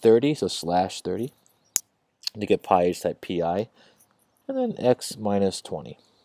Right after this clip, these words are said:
And I think this will do it. Let's test it. Here we have negative ten, negative three, and positive twenty-three. That works. That fits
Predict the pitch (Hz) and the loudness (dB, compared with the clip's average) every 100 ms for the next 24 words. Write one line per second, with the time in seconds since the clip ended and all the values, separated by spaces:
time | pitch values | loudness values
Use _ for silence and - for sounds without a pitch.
0 | _ _ _ _ _ _ _ _ 101 95 | _ _ _ _ _ _ _ _ -14 -12
1 | 92 101 92 90 80 82 76 - - - | -8 -10 -8 -10 -6 -6 -6 -10 -14 -12
2 | - 82 - - 98 90 90 87 90 95 | -8 -8 -8 -8 0 4 4 4 4 4
3 | 87 - 87 85 85 82 - 139 135 - | 4 0 -6 -4 -4 -6 -4 -4 -4 -6
4 | _ _ _ _ _ _ _ - 90 85 | _ _ _ _ _ _ _ -6 -4 -2
5 | 82 - 90 87 87 90 87 85 - 98 | -6 -4 -2 -2 -2 -2 -2 -4 -8 -8
6 | 98 98 95 90 101 - 127 92 92 104 | -6 -4 -2 -4 -6 -2 2 2 2 2
7 | - 85 78 - 85 - 98 - - | 2 0 -2 -4 -8 -4 -4 -4 -8